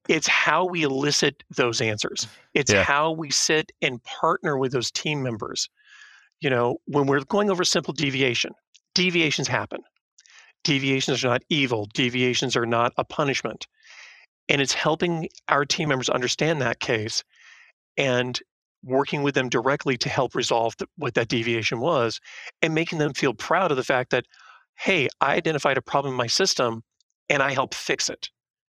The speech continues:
Speaker 1: I didn't have a deviation. I helped come up with a solution." It's helping those quality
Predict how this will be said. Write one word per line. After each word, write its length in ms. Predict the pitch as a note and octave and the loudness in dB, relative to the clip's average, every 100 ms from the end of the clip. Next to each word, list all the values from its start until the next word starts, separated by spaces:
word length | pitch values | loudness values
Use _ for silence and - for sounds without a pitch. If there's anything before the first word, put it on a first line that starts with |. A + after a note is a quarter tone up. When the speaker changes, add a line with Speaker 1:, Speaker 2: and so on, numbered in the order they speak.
| _ _ - | _ _ -2
Speaker 1:
I 60 | D3+ | 0
didn't 140 | C#3+ | 0
have 140 | D3+ | 0
a 40 | C#3 | 0
deviation. 640 | C3 A#2+ C3+ C3 - A2+ - _ _ _ - _ | -2 0 0 0 -2 -4 -12 _ _ _ -20 _
I 60 | D3 | 0
helped 200 | C3+ C#3 | 0 0
come 120 | C3+ | -2
up 80 | A#2 | -2
with 120 | A#2+ | -2
a 40 | |
solution." 480 | - A#2 A2 G#2 - - _ _ _ _ _ _ _ _ _ _ _ | -2 0 0 -2 -4 -8 _ _ _ _ _ _ _ _ _ _ _
It's 320 | C3+ - - - _ | -4 -2 -6 -10 _
helping 400 | - D#3 D3 D#3+ | -2 0 0 0
those 140 | C#3 - | 0 -2
quality 720 | - C#3 C3+ C3 B2+ A#2 | 0 0 2 0 -2 -4